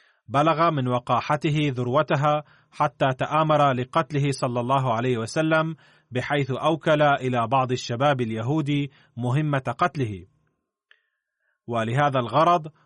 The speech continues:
دعا النبي صلى الله عليه وسلم إلى بيته بحجة تقديم الضيافة له، ولكنه صلى الله عليه وسلم علم بفضل الله تعالى بالمؤامرة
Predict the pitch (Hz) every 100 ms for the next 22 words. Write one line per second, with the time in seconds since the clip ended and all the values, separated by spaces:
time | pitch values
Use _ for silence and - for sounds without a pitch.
0 | _ 117 135 127 127 120 147 175 175 -
1 | 135 120 117 135 143 120 120 127 117 113
2 | 165 160 156 151 120 123 113 139 156 151
3 | 143 143 139 _ _ 123 - 160 135 147
4 | 147 135 135 120 139 135 110 127 131 127
5 | 123 117 151 151 107 87 _ _ _ _
6 | _ _ _ _ _ _ _ _ _ _
7 | _ _ _ _ 110 113 110 - 139 139
8 | 143 135 123 120 123 143 131 123 127 120
9 | 117 165 170 170 160 104 131 139 131 117
10 | 120 139 123 120 117 131 131 131 117 147
11 | 151 139 127 123 123 123 120 143